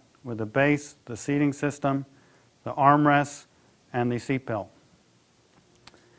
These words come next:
When mounting the seat to the base, it's important to have the footboard angle adjustment detached.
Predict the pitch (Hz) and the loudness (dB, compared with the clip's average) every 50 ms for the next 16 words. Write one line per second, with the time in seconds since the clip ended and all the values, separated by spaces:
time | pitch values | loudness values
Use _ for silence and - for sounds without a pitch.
0 | _ _ _ _ _ _ _ _ _ _ _ _ - _ _ _ _ _ _ _ | _ _ _ _ _ _ _ _ _ _ _ _ -20 _ _ _ _ _ _ _
1 | _ _ _ _ _ _ _ _ _ _ - - 135 135 139 139 151 175 196 165 | _ _ _ _ _ _ _ _ _ _ -4 -2 0 2 4 6 6 6 6 6
2 | 185 185 165 151 143 127 - 160 151 147 - - 190 214 208 180 143 135 139 135 | 4 2 2 2 0 0 0 -2 -2 -2 -2 -2 0 2 2 2 2 2 2 2
3 | 135 135 131 - - - _ _ _ _ _ _ - 143 123 - 147 139 120 - | 2 0 -2 -6 -12 -16 _ _ _ _ _ _ -8 -8 -4 -2 -2 -2 0 2
4 | 160 160 - 151 147 131 - 156 135 147 160 156 151 156 151 143 131 - - - | 2 2 2 0 -4 -4 -4 -2 0 2 4 4 4 4 2 0 -4 -12 -18 -20
5 | - - - _ _ - 135 - - 190 196 196 - - 151 147 147 143 151 147 | -20 -20 -20 _ _ -4 -4 -2 0 0 0 0 2 2 4 4 4 4 2 2
6 | 151 160 165 156 151 147 135 - 139 127 127 - - 131 127 123 120 131 123 - | 2 4 4 4 4 2 2 2 0 0 0 -2 -4 -4 -4 -2 -2 -4 -4 0
7 | - 143 139 143 151 147 - - - - - | 2 4 4 4 4 2 -4 -10 -18 -18 -20